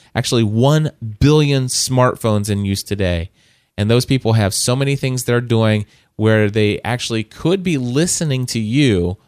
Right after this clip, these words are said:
while doing that other thing. Riding the, uh, riding in the car, uh, running on the treadmill, walking the dog, going on a plane ride,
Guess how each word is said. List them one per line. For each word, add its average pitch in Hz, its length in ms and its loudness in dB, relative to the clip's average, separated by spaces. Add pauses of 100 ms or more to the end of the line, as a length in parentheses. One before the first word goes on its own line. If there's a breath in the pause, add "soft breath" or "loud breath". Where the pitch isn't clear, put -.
while 117 300 2
doing 113 300 0
that 101 140 0
other 98 200 0
thing. 95 340 -4 (460)
Riding 110 480 0
the, 120 400 -2
uh, - 160 -8
riding 117 340 2
in 131 100 -2
the 127 80 0
car, 123 600 2 (340 soft breath)
uh, 85 360 -4 (440)
running 113 400 2
on 127 80 0
the 123 60 -2
treadmill, 120 640 2
walking 127 460 0
the 127 100 2
dog, 113 500 2
going 123 340 2
on 135 120 0
a 131 60 -2
plane 123 480 -4
ride, 113 360 0